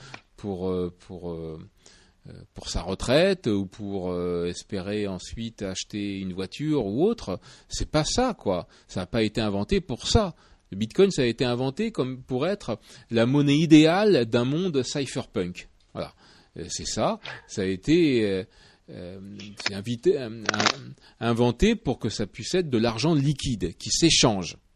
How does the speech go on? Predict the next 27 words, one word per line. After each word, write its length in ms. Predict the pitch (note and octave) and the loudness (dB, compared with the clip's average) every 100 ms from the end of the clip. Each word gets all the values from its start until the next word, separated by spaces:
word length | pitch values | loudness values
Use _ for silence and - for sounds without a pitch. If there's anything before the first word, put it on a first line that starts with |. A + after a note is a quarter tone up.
| _ - | _ -18
Voilà. 180 | F2 - _ _ - - | -18 -18 _ _ -20 -12
Aujourd'hui, 920 | G#2+ G#2 G#2 A2 G3+ B3 F#3 G#2+ G#2+ - _ - | -8 -6 -6 -6 -6 -6 -6 -10 -14 -20 _ -20
il 260 | E2 F2 | -20 -14
y 80 | F#2+ | -6
a 40 | F#2 | -4
effectivement 460 | C3 A#2 B2 A#2 | -4 -6 -6 -4
des 100 | G#2 | -4
problèmes 560 | - G#2 G#2 G#2 F#2 F#2 | -6 -6 -4 -4 -4 -8
de 120 | F2+ | -10
scalabilité 760 | F#2 G2+ F2 E2 F2 F#2+ G#3 A3 | -10 -8 -8 -8 -8 -8 -6 -6
dont, 280 | D3 A2 G2+ | -6 -6 -8
dont 180 | G2 F#2 | -10 -10
on 120 | F#2 | -10
a 80 | F2 | -10
parlé, 420 | D#2+ F#2 E3 A#3+ - - _ _ | -10 -6 -6 -6 -12 -20 _ _
qui 160 | - - | -20 -8
font 300 | D3+ G#3+ A3 | -2 0 0
que 580 | B2 D#3 F#3+ D3+ A2+ G#2 | 2 4 4 4 2 -2
c'est 180 | A2 | -8
plus 240 | F#2 - G3 | -8 -8 -6
tout 160 | C#3+ - | -6 -6
à 80 | G#2 | -6
fait 180 | G2 | -8
ça. 260 | E2+ D2 - _ _ _ _ - | -12 -14 -16 _ _ _ _ -6
Mais 140 | G#2+ | -2
ça 220 | G#2 G#2+ | -2 -2
doit 360 | G2 D3 A3+ | -2 2 4